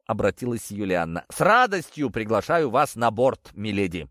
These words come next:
Усмехнувшись, я изобразил галантного кавалера и подал даме руку. Та мило улыбнулась и запрыгнула на борт, а я обратился к остальным. «Так что, никто не хочет прокатиться?» «Я пойду с вами», —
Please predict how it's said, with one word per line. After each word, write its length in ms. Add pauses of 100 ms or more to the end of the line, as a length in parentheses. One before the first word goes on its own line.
(100)
Усмехнувшись, 720
я 200
изобразил 640
галантного 680
кавалера 540
и 160
подал 420
даме 340
руку. 400 (220)
Та 160
мило 300
улыбнулась 680
и 80
запрыгнула 720
на 160
борт, 420
а 180
я 380
обратился 840
к 80
остальным. 760 (100)
«Так 140
что, 160
никто 280
не 100
хочет 320
прокатиться?» 580 (460)
«Я 300
пойду 360
с 120
вами», — 360